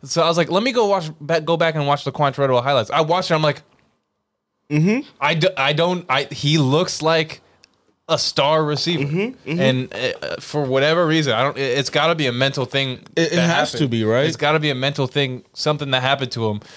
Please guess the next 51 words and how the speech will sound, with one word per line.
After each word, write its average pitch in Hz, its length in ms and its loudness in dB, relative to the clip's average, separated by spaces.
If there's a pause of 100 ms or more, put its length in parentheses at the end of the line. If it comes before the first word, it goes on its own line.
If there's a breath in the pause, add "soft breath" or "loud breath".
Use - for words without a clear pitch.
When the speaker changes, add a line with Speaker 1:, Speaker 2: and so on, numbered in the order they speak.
(240 loud breath)
Speaker 2:
For 104 160 -4
me, - 100 2
Speaker 1:
But 143 40 -4
Speaker 2:
I 175 80 0
Speaker 1:
he, - 40 0
Speaker 2:
think 147 120 2
Speaker 1:
he 190 60 2
Speaker 2:
it 165 40 0
Speaker 1:
couldn't, 156 180 2
Speaker 2:
boils 170 160 0
down 151 200 2
to, 131 80 2
Speaker 1:
couldn't 156 140 -2
Speaker 2:
to 131 60 -2
Speaker 1:
figure 135 160 -2
it 143 60 2
out. 160 60 0
Speaker 2:
confidence 101 360 -2
for 107 80 -10
me. 95 140 -6
Speaker 1:
Yeah, - 20 2
Speaker 2:
I 151 200 2
don't - 20 2
know 98 40 2
Speaker 1:
I 101 120 0
Speaker 2:
why. 139 40 2
Speaker 1:
literally, 160 300 0
I 123 80 2
think 147 200 -4
that's 139 140 0
what 135 120 -2
it 139 80 -2
is. 131 160 0
I 110 80 0
think 135 200 -2
he 135 100 -2
had, 120 240 0 (200 soft breath)
something, 139 420 0 (120)
uh, 117 420 0
must 135 240 0
have 123 80 -6
happened 131 380 0
where 117 260 0 (300 loud breath)
Speaker 2:
Who 156 80 4
did 190 80 2
he - 40 -4
get 226 120 0
drafted 165 360 0
to? 294 160 -8 (160)
Speaker 1:
the 117 100 -8
Vikings, 120 580 -2